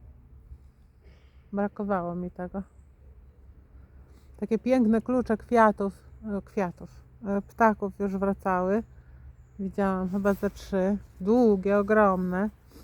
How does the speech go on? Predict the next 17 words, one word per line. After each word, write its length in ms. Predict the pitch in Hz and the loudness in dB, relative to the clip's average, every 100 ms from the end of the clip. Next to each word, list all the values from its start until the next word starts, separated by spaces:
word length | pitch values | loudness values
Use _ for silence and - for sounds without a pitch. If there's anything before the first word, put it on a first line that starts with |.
| - - - - | -20 -20 -20 -14
Także 320 | 185 180 180 | -10 -6 -4
wiosna, 460 | 185 214 240 226 220 | 2 4 4 2 -2
kochani, 640 | 220 202 214 208 208 214 - - _ _ _ - - - | -2 -2 0 2 2 0 -2 -16 _ _ _ -20 -20 -6
będzie. 400 | 180 175 156 156 - - - 180 | -4 -4 -4 -10 -12 -20 -10 2
Już, 360 | 208 185 - - - | 2 2 -2 -18 -2
zaraz. 360 | 190 196 175 165 - - - - - - | 4 4 4 -4 -14 -20 -20 -20 -16 -4
Już 180 | 220 202 | -4 -4
za, 360 | - 202 202 - - - 196 | -2 0 0 0 -14 -16 0
za 140 | 214 | 2
rogiem 480 | 214 196 185 160 170 - - | 6 6 4 -2 -8 -12 -12
się 80 | 196 | -10
czai. 420 | - 185 175 185 - - | -2 -2 -2 -6 -10 -10
<clears throat> 140 | 247 233 220 - - - - - - - - - 277 269 - 247 - - - - 269 196 - - - - - - - - - - - - - - - | -4 -4 -6 -18 -20 -20 -20 -20 -20 -20 -12 -2 4 4 2 -6 -10 -20 -10 0 2 2 0 -20 -20 -20 -20 -20 -20 -20 -20 -20 -20 -20 -14 -12 0
Także 300 | 208 185 196 | 2 4 0
dzisiejszy 440 | 180 - 262 233 | 0 2 2 4
odcinek, 480 | 208 - 226 220 220 | -2 0 2 4 2
kochani, 420 | 208 180 202 214 | 0 0 4 4